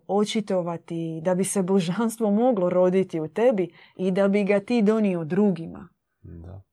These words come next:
Speaker 1: To je križ. To je, mm, ona ljubav majke, jer majka kad voli,
Speaker 2: Mm.
Speaker 1: ona isto voli u križu. Majk-, majc-, majku i, i boli srce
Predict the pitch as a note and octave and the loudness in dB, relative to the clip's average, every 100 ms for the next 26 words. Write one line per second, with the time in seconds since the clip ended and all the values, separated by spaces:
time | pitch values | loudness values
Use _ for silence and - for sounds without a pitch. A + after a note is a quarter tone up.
0 | _ - G#3 G#3 F#3 F3 D#3+ D#3 - - | _ -4 0 0 -2 -6 -8 -10 -16 -20
1 | _ _ _ _ _ G#3+ A3 G#3+ G#3 G3+ | _ _ _ _ _ -2 2 2 0 0
2 | G3+ G3 G3 G3+ G3 F#3+ - _ _ - | 0 0 0 0 0 -2 -10 _ _ -18
3 | - G#3 A3 G#3 A#3 A#3+ G#3 F#3+ A3+ C#4 | -6 -2 2 2 4 2 2 0 0 -2
4 | G#3+ - E3+ E3 F3+ G3 A#3 C4+ A3+ F3+ | -4 -6 -8 -2 0 2 2 0 -2 -6
5 | - E3+ E3 F#3+ C4 G#3 D#3 G2 F#2+ F#2 | -6 -8 -2 2 2 0 -4 -10 -12 -14
6 | F#2 G2 _ _ E3 E3+ F3+ F#3 G#3+ - | -16 -20 _ _ -10 -8 -6 -4 -2 0
7 | C#4 C4+ B3+ G#3+ - F#3+ F3+ F3 D#3+ D#3 | 2 2 0 -2 -2 -4 -4 -6 -8 -14
8 | _ _ _ _ _ _ _ _ _ _ | _ _ _ _ _ _ _ _ _ _
9 | _ _ _ _ _ _ F3 F3 F#3 G3+ | _ _ _ _ _ _ -10 -6 -2 0
10 | G3+ G3 G3 G3 G3 F#3+ - G3 F#3+ G3 | 0 0 -4 -2 0 -2 -6 -6 -2 -2
11 | F#3+ F3+ E3+ E3+ E3 E3 - E3 D3 F#3 | -2 -4 -4 -4 -6 -6 -4 -4 0 2
12 | G#3+ C4 - D#4 D4+ - C#4 | 2 0 -2 -4 -4 0 0